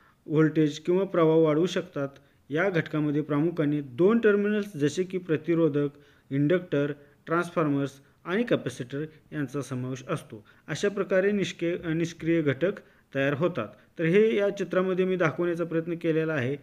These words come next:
रेझिस्टन्स, कॅपॅसिटर, सेन्सर्स, इंडक्टर्स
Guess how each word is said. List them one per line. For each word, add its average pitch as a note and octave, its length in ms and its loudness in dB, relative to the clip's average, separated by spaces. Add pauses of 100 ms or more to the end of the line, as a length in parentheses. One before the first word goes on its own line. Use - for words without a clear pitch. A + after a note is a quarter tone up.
(260)
रेझिस्टन्स, D3 720 -2
कॅपॅसिटर, E3 720 -2 (160)
सेन्सर्स, E3 840 0
इंडक्टर्स D#3 760 0